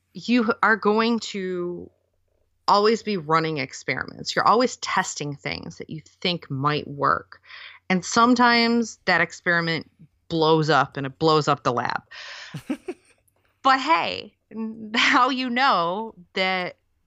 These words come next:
Speaker 2: that doesn't work.
Speaker 1: Yeah.
Speaker 2: And if you can keep that kind of mindset, it can really help you from internalizing that it's, you know, something about you as a person,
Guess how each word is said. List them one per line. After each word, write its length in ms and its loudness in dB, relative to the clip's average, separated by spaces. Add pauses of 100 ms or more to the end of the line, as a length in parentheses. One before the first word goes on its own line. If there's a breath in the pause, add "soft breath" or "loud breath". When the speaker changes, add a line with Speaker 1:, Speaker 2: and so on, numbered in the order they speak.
Speaker 2:
that 260 -2
doesn't 460 -8
work. 220 -10
Speaker 1:
Yeah. 260 -4
Speaker 2:
And 100 -2
if 80 -4 (120)
you 200 -2
can 380 -2
keep 460 -10
that 280 0
kind 300 -2
of 160 -4
mindset, 560 0 (460 loud breath)
it 100 -12
can 180 2
really 380 0
help 560 0
you 260 -4
from 380 0
internalizing 1300 0 (140)
that 220 4
it's, 440 -6 (760)
you 120 4
know, 100 6
something 580 0 (320)
about 480 2 (120)
you 360 -4
as 120 -2
a 80 0
person, 720 -6